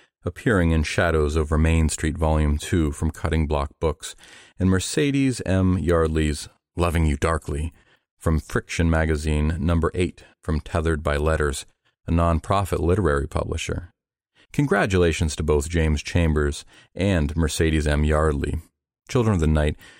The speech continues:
take a look for their stories and enjoy the two you won't be hearing at Tales to Terrify. And now, let's get on to what you will be hearing this evening. Lisa Minetti has won the Bram Stoker Award twice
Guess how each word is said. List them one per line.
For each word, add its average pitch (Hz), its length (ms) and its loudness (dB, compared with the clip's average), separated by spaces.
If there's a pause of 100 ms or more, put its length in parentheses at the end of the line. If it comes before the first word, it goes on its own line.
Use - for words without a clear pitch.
(160)
take 131 180 0
a 101 60 2
look 92 160 2
for 85 120 -2
their 80 120 0
stories 80 440 0
and 80 100 -2
enjoy 80 460 2
the 76 120 -2
two 80 360 0
you 76 160 -2
won't 73 300 -2
be 76 100 -4
hearing 71 380 0
at 71 180 -2 (100)
Tales 73 300 -4
to - 80 -6
Terrify. 78 580 -4 (1000)
And 92 100 4
now, 80 300 2 (320)
let's - 160 -2
get 110 100 0
on 98 160 4
to 92 100 -2
what 87 120 4
you 80 160 2
will 78 480 2
be 73 80 -4
hearing 73 380 0
this 71 200 -4
evening. 71 440 -2 (1300)
Lisa 135 260 0
Minetti 87 600 2 (320)
has 82 220 0
won 92 240 2
the 82 60 2
Bram 90 360 2
Stoker 80 460 -2
Award 73 400 0
twice - 480 -8